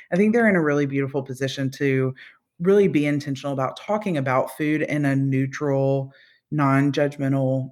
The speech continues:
manner and kind of refraining from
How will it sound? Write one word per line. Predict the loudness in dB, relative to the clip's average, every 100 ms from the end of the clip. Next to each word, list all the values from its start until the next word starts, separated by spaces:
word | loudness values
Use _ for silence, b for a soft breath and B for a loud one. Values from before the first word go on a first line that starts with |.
| -4
manner | -2 0 2 2
and | 2 2
kind | 2 -2
of | 0
refraining | -4 -4 -4 -2 0 -2 -2 -4
from | -6 -6 -2 0 0 0 0 -4